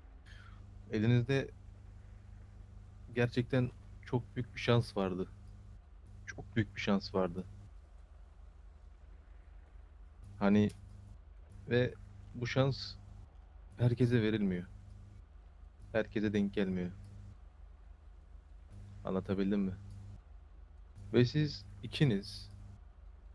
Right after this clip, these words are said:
elinize gelen en büyük şansı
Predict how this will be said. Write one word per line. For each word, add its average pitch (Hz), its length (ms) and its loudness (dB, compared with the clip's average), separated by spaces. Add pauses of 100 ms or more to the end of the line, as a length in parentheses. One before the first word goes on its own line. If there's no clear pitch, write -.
(920)
elinize 113 380 6
gelen 107 360 4
en 110 240 2
büyük 98 160 -2
şansı 95 480 2